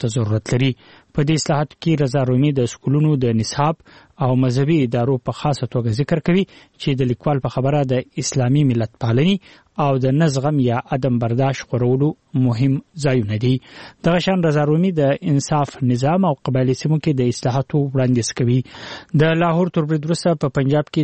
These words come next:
د پوځي عملیاتو په اړه رضا رومي وایي کېدای سي دا ترهګري راکمه کړي خو دا کافي ګام نه دی. رضا رومي زیاتوي چې پاکستاني وزیر اعظم اعلان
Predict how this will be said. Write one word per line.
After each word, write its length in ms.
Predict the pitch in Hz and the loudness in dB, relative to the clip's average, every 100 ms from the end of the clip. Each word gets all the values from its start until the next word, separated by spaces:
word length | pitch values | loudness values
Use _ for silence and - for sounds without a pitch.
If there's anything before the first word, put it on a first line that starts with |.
| 135 | 0
د 100 | 120 - | 0 0
پوځي 240 | 127 160 139 | 0 2 2
عملیاتو 340 | 127 131 123 | 2 0 -4
په 160 | 135 139 | -2 0
اړه 240 | 147 135 | 2 2
رضا 200 | 120 127 123 | 0 0 2
رومي 200 | 127 131 | 2 2
وایي 280 | 143 156 156 - | 2 0 0 -2
کېدای 320 | 123 151 127 | 0 2 0
سي 240 | - 120 139 _ - | -2 -4 -4 _ -8
دا 220 | 131 143 139 | 0 0 0
ترهګري 600 | - 123 110 127 131 131 | -4 -2 0 0 0 0
راکمه 360 | 110 - 165 135 135 | -2 -2 -2 0 0
کړي 140 | 175 - _ _ - | -2 -2 _ _ -4
خو 80 | 127 135 | -2 0
دا 80 | 147 - 117 | -2 -4 -4
کافي 320 | 113 - 131 - - 131 123 | -2 0 0 -2 -6 -2 0
ګام 180 | 123 127 | 2 2
نه 60 | 104 107 | 2 0
دی. 100 | 117 - - - - | 0 -2 -16 -20 -2
رضا 180 | 147 156 165 | 0 2 2
رومي 200 | 165 170 | 0 0
زیاتوي 340 | 165 151 170 190 | 0 0 0 0
چې 260 | - 160 143 | 0 0 0
پاکستاني 360 | 135 - 147 160 | -2 0 0 2
وزیر 220 | 147 139 135 | 2 2 0
اعظم 280 | 131 151 156 - 147 | 0 0 -2 -2 -2
اعلان 260 | 135 160 | 2 2